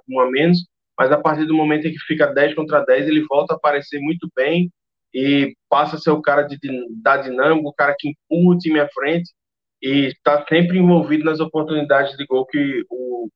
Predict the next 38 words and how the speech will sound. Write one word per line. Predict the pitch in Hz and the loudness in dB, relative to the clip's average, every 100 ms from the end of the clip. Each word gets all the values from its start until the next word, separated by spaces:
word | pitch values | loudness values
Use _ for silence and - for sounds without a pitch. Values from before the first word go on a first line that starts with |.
| _ _ _ | _ _ _
o | - | -6
Fortaleza | - 139 143 139 139 | -2 0 2 0 -2
criou | 147 139 | -4 -4
nos | 135 | -2
minutos | 139 135 - | -6 -8 -6
finais. | 170 139 107 - _ _ _ _ | -2 0 -2 -6 _ _ _ _
E | 165 | 0
eu | 185 | 2
queria | 185 190 | 0 -2
fazer | 202 196 185 | 0 2 2
a | 190 | 2
menção | 190 175 147 165 165 | 2 2 2 4 4
ao | 170 170 | 2 2
Kozlinski, | 196 160 147 131 131 - - | 2 2 -2 -6 -6 -8 -6
que, | 135 | -2
assim, | 135 - 123 117 _ _ _ - | -2 -4 -12 -12 _ _ _ -4
apesar | 123 147 143 165 | 0 2 2 0
de | 170 | 2
ser | 185 | 0
um | 175 | 2
cara | 156 147 | 2 0
que | - | -2
é | |
muito | 135 170 190 _ | 0 0 -2 _
pouco | 175 175 | 0 0
utilizado, | - 151 120 117 147 170 - _ _ _ _ | -2 -4 0 2 2 -2 -12 _ _ _ _
fez | - 127 | -2 2
apenas | 135 - 135 135 127 113 113 - - _ _ _ _ _ _ | 2 2 0 4 2 2 -6 -14 -16 _ _ _ _ _ _
dois | - 165 175 | 2 4 4
jogos | 131 127 147 139 - 110 | 4 2 2 -4 -10 -12
na | 113 123 | -4 -4
temporada | 120 127 120 113 123 143 123 | -4 -2 0 2 0 0 -2
e | 127 | -4
estreou | 131 - 143 131 160 | -8 -10 -2 2 4
no | 170 | 2
Brasileiro | 151 147 143 127 127 | 2 0 -2 -4 -4
Série | - - 123 127 | -6 0 2 4
A | 117 117 | 4 2